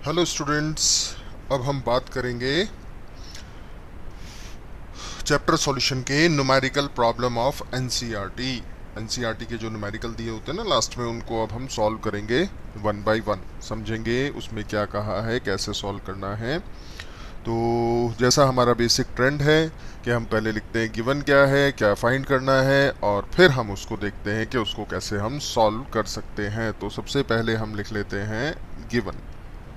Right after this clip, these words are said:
क्वेश्चन में हमें क्या-क्या दिया हुआ है, हम्म?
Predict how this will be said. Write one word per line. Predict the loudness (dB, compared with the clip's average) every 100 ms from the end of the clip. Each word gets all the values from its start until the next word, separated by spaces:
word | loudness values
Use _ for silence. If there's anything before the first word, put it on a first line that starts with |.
| -14 -12 -12 -12 -14 -14 -14 -14 -8
क्वेश्चन | -4 -2 0
में | 0 0
हमें | 0 2 2
क्या-क्या | 2 0 4 4 4 2 -6 2
दिया | 4 4
हुआ | 2 -8 -8
है, | -8 -10 -10
हम्म? | -10